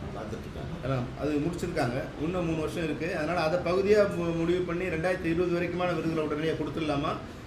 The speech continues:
Speaker 2: இல்ல அனைத்தையும் சேர்த்து கொடுக்கலாமா? ஏறக்குறைய வந்து ஒரு பத்து வருஷம் இல்லாம இருந்தது, அதுல அஞ்சு வருஷத்தை முடிச்சிட்டாங்க. இப்ப ஒரு மூணு வருஷத்தை முடிச்சிருக்காங்க. மீதி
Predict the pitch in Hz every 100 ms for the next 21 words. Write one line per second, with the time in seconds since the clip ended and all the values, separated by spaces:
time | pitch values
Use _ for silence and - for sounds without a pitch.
0 | - 135 151 156 196 214 170 170 156 139
1 | 127 131 131 151 - 180 175 160 170 180
2 | 160 - - - - 131 131 156 - 196
3 | 175 214 185 170 175 151 127 123 143 147
4 | 151 160 170 170 147 - 143 120 143 -
5 | - - 139 143 151 151 170 165 165 180
6 | 156 160 160 143 120 104 - - - -
7 | - 151 208